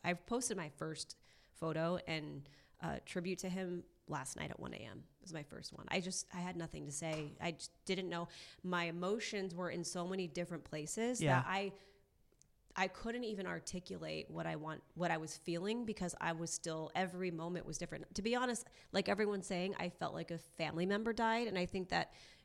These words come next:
Speaker 1: your viewers and people in the sports world should understand it's okay that we are mourning a real loss. And I think that we
Speaker 2: Absolutely.
Speaker 1: should all s-, band together to support each other, because, you know, life is so much more important outside of sports, but it's,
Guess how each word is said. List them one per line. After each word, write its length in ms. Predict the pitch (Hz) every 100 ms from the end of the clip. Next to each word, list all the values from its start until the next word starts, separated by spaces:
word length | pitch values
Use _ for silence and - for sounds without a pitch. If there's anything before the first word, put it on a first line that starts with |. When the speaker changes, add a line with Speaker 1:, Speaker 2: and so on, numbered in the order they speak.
| _ -
Speaker 1:
your 180 | 208 214
viewers 500 | 214 208 202 196 -
and 120 | 175
people 360 | 185 185 180
in 100 | -
the 60 | 170
sports 340 | - 165 160
world 140 | 165 165
should 160 | -
understand 480 | - 170 160 - 165
it's 100 | 160
okay 480 | - 165 170 160 175
that 200 | 175 170
we 180 | 156 160
are 140 | 165 156
mourning 340 | 151 151 160 170
a 60 |
real 260 | 151 160 180
loss. 400 | 226 311 - -
And 80 | 156
I 60 |
think 240 | 151 139 143
that 140 | 120
we 80 | 123
Speaker 2:
Absolutely. 20 |
Speaker 1:
should 160 | 190 -
all 200 | - 180
s-, 260 | - - -
band 300 | 156 160 196
together 480 | 190 180 175 170 - - -
to 100 | -
support 320 | 180 180 240
each 160 | 247 190
other, 220 | 160 175
because, 460 | 180 185 185 185 - - - - _
you 100 | 196
know, 240 | 208 180 -
life 340 | 170 190 202 214
is 240 | 180 - - 170
so 220 | - 196
much 180 | 196 180
more 140 | 185
important 520 | 170 180 185 175 160 - -
outside 400 | 170 - 196 190
of 60 |
sports, 360 | 180 - 170 165
but 160 | - 175
it's, 260 | 170 -